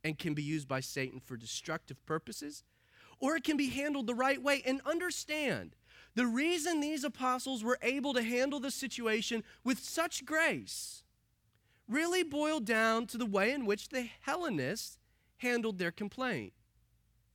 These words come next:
and refusing to air their grievances in public, and instead bringing their concerns directly to the apostles. These Hellenists demonstrated that their motivation was sincere, that they desired the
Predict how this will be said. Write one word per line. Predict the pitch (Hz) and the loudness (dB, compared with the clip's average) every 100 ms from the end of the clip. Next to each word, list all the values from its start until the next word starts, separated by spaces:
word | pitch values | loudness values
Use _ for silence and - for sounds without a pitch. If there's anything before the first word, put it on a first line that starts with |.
| _ _ _ - | _ _ _ -2
and | 233 | 0
refusing | 226 233 269 240 254 | 0 0 -2 0 0
to | 220 - | -2 0
air | 196 202 | 2 4
their | 185 | 2
grievances | 165 175 190 170 175 - 156 151 | 0 0 0 0 -6 -4 -6 -6
in | 139 | -8
public, | - 147 135 104 - - _ _ - | -4 -4 -2 -8 -10 -20 _ _ -8
and | 202 | 0
instead | 233 - 294 196 | 0 2 2 4
bringing | 254 277 269 | 2 4 2
their | 240 247 | 2 0
concerns | 233 220 240 233 180 | 0 -2 2 2 0
directly | 202 208 240 262 269 | 0 2 2 2 -6
to | - | -2
the | 214 208 | -4 -4
apostles. | - 220 226 202 180 - - - | 0 4 4 0 -6 -8 -14 -2
These | 269 - | 0 2
Hellenists | 277 320 277 226 | 2 4 2 0
demonstrated | 175 269 302 285 - 233 185 170 - - | 0 2 2 2 2 4 4 2 -2 -2
that | 254 | 2
their | 277 | 4
motivation | 254 262 302 254 233 269 - 330 349 330 _ _ _ - | 6 6 6 6 4 4 2 0 0 -4 _ _ _ -4
was | 233 | -2
sincere, | - 254 - 311 320 | 0 0 -2 0 2
that | 254 | 2
they | 240 247 | 2 2
desired | 233 196 165 240 277 302 302 311 285 - - - - - | 2 0 2 4 6 6 4 2 -2 -6 -20 -20 -20 -2
the | 214 | -2